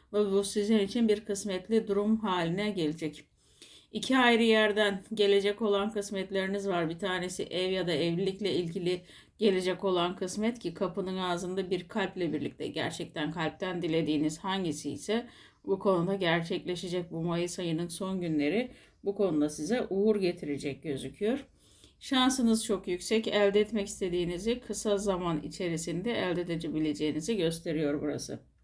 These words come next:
İkinci bir kısmetiniz de haberle birlikte gelecek.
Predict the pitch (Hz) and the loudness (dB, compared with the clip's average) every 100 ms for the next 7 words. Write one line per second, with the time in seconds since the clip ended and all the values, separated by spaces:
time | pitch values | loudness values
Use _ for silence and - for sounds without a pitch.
0 | _ _ _ _ _ _ _ - - - | _ _ _ _ _ _ _ -20 -20 -20
1 | - _ 196 170 196 196 220 214 214 226 | -20 _ -8 0 0 4 6 6 4 -2
2 | 226 208 214 214 214 180 214 285 247 196 | 2 0 0 0 0 0 2 2 2 4
3 | 220 208 196 185 175 175 - 185 175 165 | 6 6 4 2 -2 -4 -4 -2 0 0
4 | 170 262 269 | 0 -2 -4